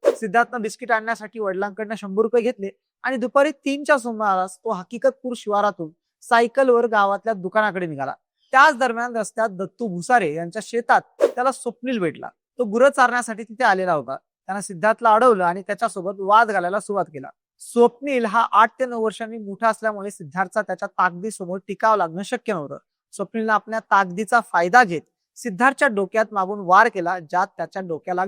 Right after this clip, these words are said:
गंभीर इजा झाली, त्यातून रक्त वाहू लागलं. त्यानंतर त्यानं त्याचा गळा आवळला आणि त्याची हत्या केली. पुढे स्वप्नील यानं सिद्धार्थचा मृतदेह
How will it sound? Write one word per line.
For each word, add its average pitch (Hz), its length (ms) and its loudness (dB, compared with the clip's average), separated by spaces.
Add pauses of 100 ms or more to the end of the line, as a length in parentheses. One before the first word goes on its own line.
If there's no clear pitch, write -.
गंभीर 170 380 -6 (320)
इजा 233 280 0
झाली, 151 260 -6 (360)
त्यातून 254 360 0
रक्त 247 200 -6
वाहू 226 260 -2
लागलं. 202 260 -6 (360)
त्यानंतर 277 480 2
त्यानं 233 240 -6
त्याचा 226 300 -6
गळा 185 320 0
आवळला 202 440 0
आणि 170 240 -4
त्याची 180 280 -12
हत्या 180 340 -6
केली. 135 180 -10 (360)
पुढे 226 160 0
स्वप्नील 226 420 -4
यानं 214 240 2
सिद्धार्थचा 190 580 -2
मृतदेह 185 480 -2